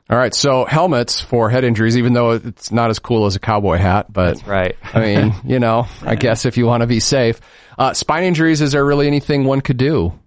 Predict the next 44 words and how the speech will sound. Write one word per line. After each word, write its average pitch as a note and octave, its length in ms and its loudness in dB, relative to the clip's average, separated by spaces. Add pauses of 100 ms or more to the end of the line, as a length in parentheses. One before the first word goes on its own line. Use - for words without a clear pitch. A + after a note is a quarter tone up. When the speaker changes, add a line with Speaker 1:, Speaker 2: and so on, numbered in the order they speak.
(260)
Speaker 2:
Uh, B2+ 460 0
Speaker 1:
to G#2+ 240 2
protect - 320 -4
themselves A2 480 0
against G2 400 -2
that F2+ 240 2
if - 100 -10
you're G2 80 -2
getting F#2+ 200 -2
on F#2+ 100 2
a F2+ 60 0
horse? E2+ 500 -2
Speaker 2:
Not C3 120 -2
a A#2+ 60 2
whole G#2 220 -4
lot. F#2 240 -4
Speaker 1:
Yeah, A2 320 2
Speaker 2:
You F#2 60 0
Speaker 1:
so G#2 120 0
Speaker 2:
know, G2+ 60 2
Speaker 1:
that's A2 140 2
Speaker 2:
there's G2+ 100 -4
Speaker 1:
just - 220 -4
might G#2 180 0
be G2+ 120 -2
part G2+ 220 0
of F#2 80 -2
the F#2 60 -2
deal. F2+ 520 0
Speaker 2:
It G#2 140 -8
is. F#2+ 400 -2
And, G2+ 220 -12
you G#2+ 160 -8
know, G#2 160 -2
there A2+ 260 0
are A#2+ 200 0
actually A2+ 400 -6
some A2+ 180 -6
inflatable G#2 680 -4
vests - 640 -8 (120)
that - 200 -18
people B2 320 -6
can A2 240 -6
wear G#2+ 380 0